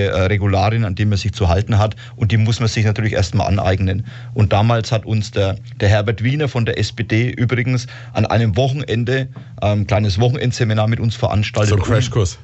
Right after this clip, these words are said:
Speaker 1: Genau, und um uns diese Themen halt näher zu bringen, damit man sich da richtig verhält und, äh, beim Antrag stellen, beim Anfragen stellen keine Fehler macht. Dafür sind wir dem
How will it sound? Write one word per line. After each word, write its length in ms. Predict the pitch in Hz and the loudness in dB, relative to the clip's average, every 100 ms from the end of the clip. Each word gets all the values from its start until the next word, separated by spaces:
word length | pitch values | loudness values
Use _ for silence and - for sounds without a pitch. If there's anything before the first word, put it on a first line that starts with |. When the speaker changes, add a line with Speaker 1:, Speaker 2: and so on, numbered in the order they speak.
| - | -4
Speaker 1:
Genau, 280 | 131 101 101 | -2 -2 -2
und 180 | 113 117 | 0 0
um 80 | 110 | 0
uns 160 | 104 | -2
diese 280 | 117 110 117 | -2 0 0
Themen 340 | - 107 113 | 0 2 2
halt 180 | 107 101 | 2 0
näher 240 | 92 95 101 | 0 0 -2
zu 120 | - | -2
bringen, 300 | 107 101 98 | 0 0 2
damit 260 | 95 95 | 2 2
man 100 | 113 | 0
sich 200 | 104 110 | 0 0
da 120 | - 98 | 2 2
richtig 340 | 110 - 104 | 2 -2 -4
verhält 360 | 95 92 101 - | 0 2 2 0
und, 220 | 104 - - - - | -2 -2 -10 -14 -4
äh, 80 | 85 | 0
beim 220 | 104 107 | 2 2
Antrag 420 | 110 120 113 107 | 0 0 -2 -2
stellen, 320 | - 110 110 | -2 0 0
beim 160 | 98 98 | 0 0
Anfragen 540 | 107 117 113 104 107 | 0 0 0 0 0
stellen 240 | - 107 110 | 0 0 0
keine 240 | 98 95 | 0 0
Fehler 280 | - 98 110 | 0 2 2
macht. 300 | 104 101 - - | 2 -2 -6 -8
Dafür 300 | - 104 113 | -2 0 2
sind 160 | 101 113 | 2 2
wir 80 | 110 | 2
dem 240 | 107 98 | 0 -2